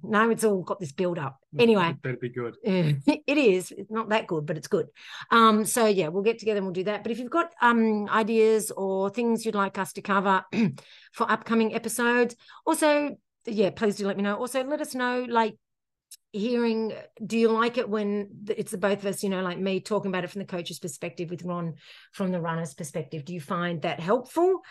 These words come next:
Speaker 1: Um, that sort of thing. Um, let us know. Um, and if you don't, I'll just kick Ron off the
Speaker 2: <laughs>
Speaker 1: podcast.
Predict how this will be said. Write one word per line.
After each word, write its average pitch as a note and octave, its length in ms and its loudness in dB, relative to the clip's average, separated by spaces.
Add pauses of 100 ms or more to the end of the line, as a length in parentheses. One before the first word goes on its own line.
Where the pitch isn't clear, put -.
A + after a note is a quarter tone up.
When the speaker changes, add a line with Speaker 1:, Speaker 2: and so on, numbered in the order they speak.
(400)
Speaker 1:
Um, F#3+ 680 4
that G#3+ 240 -4
sort A3+ 160 0
of A3 100 -6
thing. D4 400 0 (140)
Um, F#3 340 0
let G3 220 2
us G3 160 -6
know. B3+ 480 2 (800)
Um, F#3 420 0
and G3 160 -2
if F#3+ 100 -2
you G3 60 -2
don't, F3+ 240 0
I'll F3 80 -4
just F#3 160 -8
kick - 200 -4
Ron E3+ 180 -2
off D#3 100 -8
the - 80 -16
Speaker 2:
<laughs> - 140 -10
Speaker 1:
podcast. C4 920 0